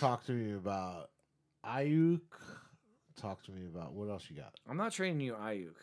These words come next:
Speaker 1: Okay, then don't trade me Ayuk.
Speaker 2: Becau-,
Speaker 1: Talk, talk
Speaker 2: this
Speaker 1: to me
Speaker 2: is,
Speaker 1: about
Speaker 2: this is why,
Speaker 1: Pickens.
Speaker 2: because Carl starting Garoppolo, I wanna keep
Speaker 1: Yo,
Speaker 2: Ayuk this, for
Speaker 1: I
Speaker 2: this
Speaker 1: feel
Speaker 2: week.
Speaker 1: you. I feel
Speaker 2: And this
Speaker 1: you.
Speaker 2: week's a must win for me,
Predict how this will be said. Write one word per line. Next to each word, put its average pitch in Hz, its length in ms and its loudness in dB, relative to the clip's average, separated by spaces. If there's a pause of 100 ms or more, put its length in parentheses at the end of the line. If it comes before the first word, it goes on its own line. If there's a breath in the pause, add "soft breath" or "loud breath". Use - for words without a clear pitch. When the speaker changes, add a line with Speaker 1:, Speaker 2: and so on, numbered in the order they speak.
(120)
Speaker 1:
Okay, 220 360 -2
then 160 240 -4
don't 175 200 -4
trade 175 240 -4
me 170 100 -2
Ayuk. 101 260 0
Speaker 2:
Becau-, 160 180 6
Speaker 1:
Talk, 202 260 4
talk 143 140 4
Speaker 2:
this 160 120 4
Speaker 1:
to - 40 2
me 139 60 2
Speaker 2:
is, 127 60 2
Speaker 1:
about 113 200 0
Speaker 2:
this 180 200 6
is 165 140 2
why, 160 260 8
Speaker 1:
Pickens. 113 200 -2
Speaker 2:
because 127 480 -2
Carl 165 320 8
starting 156 460 4
Garoppolo, 147 800 0 (120)
I 113 60 -4
wanna 117 360 -6
keep 117 260 -6
Speaker 1:
Yo, 127 160 -2 (100)
Speaker 2:
Ayuk 107 280 -2 (100)
this, 104 120 -6
for - 120 -10
Speaker 1:
I - 80 2
Speaker 2:
this 107 160 -2
Speaker 1:
feel - 80 -2
Speaker 2:
week. - 80 -4
Speaker 1:
you. - 80 -6 (300 loud breath)
I 143 80 -6
feel 151 120 -4
Speaker 2:
And 147 100 4
this 180 160 4
Speaker 1:
you. 226 40 0
Speaker 2:
week's 185 240 2
a 160 40 4
must 156 320 4
win 151 220 2
for 113 160 -8
me, 107 320 -6